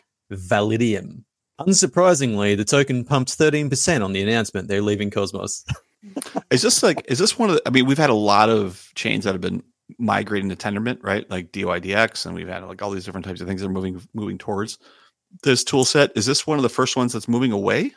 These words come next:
Speaker 2: I can't think of any other ones that have been really migrating away from Tendermint.
Speaker 1: I think some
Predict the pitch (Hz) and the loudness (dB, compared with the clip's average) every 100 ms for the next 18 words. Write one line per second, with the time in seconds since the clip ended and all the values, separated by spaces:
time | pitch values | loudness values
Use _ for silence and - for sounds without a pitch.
0 | _ _ _ - 120 175 160 151 127 127 | _ _ _ -6 0 0 0 0 2 4
1 | 113 117 101 95 98 92 101 101 101 101 | 4 2 0 0 -2 0 0 0 0 0
2 | 98 98 98 98 98 101 98 95 92 95 | -2 -4 -4 -4 -2 -2 -4 -4 -6 -4
3 | 98 92 95 101 98 85 - _ _ _ | -4 -4 -8 -4 -6 -6 -12 _ _ _
4 | - _ _ _ _ - 135 277 - 156 | -14 _ _ _ _ -10 -4 -2 0 0